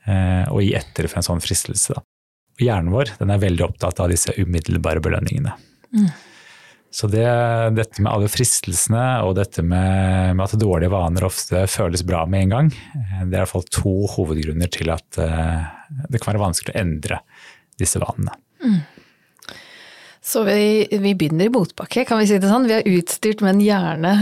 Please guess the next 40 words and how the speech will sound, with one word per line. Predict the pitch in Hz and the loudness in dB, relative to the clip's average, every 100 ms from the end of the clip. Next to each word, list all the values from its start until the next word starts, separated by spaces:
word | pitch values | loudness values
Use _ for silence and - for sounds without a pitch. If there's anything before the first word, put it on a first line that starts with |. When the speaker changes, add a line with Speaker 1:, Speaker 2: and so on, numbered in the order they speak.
| - | 2
Speaker 2:
eh, | 196 180 | 2 2
som | 196 | 4
gjør | 190 185 185 190 | 4 4 4 2
at | 175 - | -2 -2
vi, | 185 | 0
eh, | 185 185 180 185 175 175 170 170 | 2 2 2 2 2 0 -2 -2
slår | 196 - 202 151 - | -2 0 0 0 -2
til | 170 | -4
her | 165 170 | -2 0
og | 175 | 2
nå | 190 165 | 2 2
uten | 160 170 | 0 -2
å | |
tenke | 185 170 202 | 0 -2 0
på | 185 | 0
langtidskonsekvenser, | 170 165 170 190 180 - 190 240 269 196 | 0 -2 -4 -4 -2 0 0 2 2 2
eller | 185 | 0
vi | 185 | 0
tenker | 175 - | 0 -2
kanskje | 180 170 | -4 -4
på | - 170 | -4 0
det, | 247 | 0
men | 220 185 | 0 0
klarer | 185 165 | -2 -2
ikke | 180 | -2
å | 165 | 0
gjøre | 170 | 2
noe | |
med | 208 269 | 2 0
det. | 330 - - - - - - | -2 -8 -18 -18 -18 -6 0
Og | 214 | 0
i | 214 | 2
tillegg | 208 180 139 165 | 0 -2 -4 -4
så | 196 180 | -2 -2
bare | 170 165 | -4 -6
bombarderes, | 170 185 180 180 175 - 156 147 170 202 - - | -4 -2 0 0 -2 -2 -2 -2 -4 -6 -8 -4
jeg | 185 220 | 0 2
vil | 180 | 2
jo | 165 | 0
si, | 170 | 0